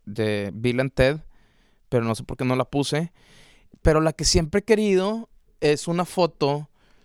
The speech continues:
así como de esas que tienen una, una frase inspiracional, y quiero una que diga, "If the Scatman can do it, then so can you".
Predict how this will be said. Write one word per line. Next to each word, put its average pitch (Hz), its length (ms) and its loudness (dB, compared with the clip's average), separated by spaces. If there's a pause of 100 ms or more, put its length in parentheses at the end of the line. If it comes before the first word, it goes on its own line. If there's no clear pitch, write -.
(360)
así 127 220 0
como 180 260 0
de 180 100 4
esas 175 420 -2 (100)
que 147 100 -2
tienen 151 320 0
una, 156 420 0
una 139 180 0
frase 143 320 0
inspiracional, 127 840 -2
y - 80 -6
quiero 117 280 -2
una 123 200 -2
que 123 140 -6
diga, 110 380 -4 (800)
"If 135 180 2
the 139 120 4
Scatman 165 640 0
can 151 300 -2
do 156 200 2
it, 175 100 -2 (240)
then 131 240 0
so 127 280 0
can 131 220 -2
you". 101 280 -4